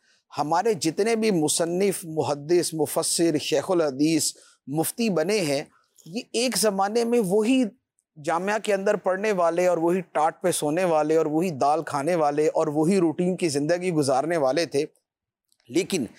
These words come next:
کسی کی صلاحیتوں پہ اس کی تھوڑی سی حوصلہ افزائی اور اس کی رہنمائی،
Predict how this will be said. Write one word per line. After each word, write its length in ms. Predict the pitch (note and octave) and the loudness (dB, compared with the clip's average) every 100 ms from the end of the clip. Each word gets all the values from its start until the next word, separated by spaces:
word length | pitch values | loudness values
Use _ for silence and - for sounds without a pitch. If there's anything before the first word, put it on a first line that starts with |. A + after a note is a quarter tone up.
| - _ _ - | -20 _ _ -10
کسی 260 | F3 B3 | -6 -4
کی 180 | - B3+ | -4 -4
صلاحیتوں 800 | - E3 D#3 D#3 E3+ G3 A3 A3 - | -2 0 0 0 -2 0 -2 -2 -2
پہ 280 | F3 G3 G#3 | 0 2 2
اس 280 | E3 D#3+ - | 2 -2 -4
کی 260 | - G#3+ - | -6 -8 -8
تھوڑی 320 | - D#3+ G3 | -2 0 0
سی 220 | F3 G#3 | 0 0
حوصلہ 380 | D3 B2+ - D#3+ | 0 -2 -2 -2
افزائی 440 | F3+ D3+ F3 F#3 - _ _ _ _ _ _ - | -2 -2 -4 -4 -12 _ _ _ _ _ _ -4
اور 120 | D#3+ | -2
اس 160 | D#3+ - | 0 -2
کی 140 | F#3 | 0
رہنمائی، 480 | C#3 A#2 A2 F#2 | 0 -2 -4 -4